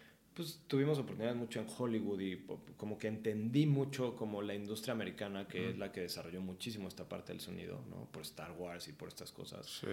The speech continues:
Speaker 1: Y entendí un poco la estructura que tenían. Y posteriormente, cuando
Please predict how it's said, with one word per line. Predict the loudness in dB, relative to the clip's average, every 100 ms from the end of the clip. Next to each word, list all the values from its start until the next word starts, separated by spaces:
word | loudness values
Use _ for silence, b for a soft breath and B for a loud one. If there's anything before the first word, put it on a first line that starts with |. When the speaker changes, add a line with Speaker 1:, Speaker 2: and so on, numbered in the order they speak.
| 0 -4 B B 4
Speaker 1:
Y | 4
entendí | 6 6 6
un | 6
poco | 6 4
la |
estructura | 4 0 -2 0 0
que | -2
tenían. | -4 -2 -2 -4
Y |
posteriormente, | -2 -4 0 4 6 6 4 4 0
cuando | 0 0 -2 -4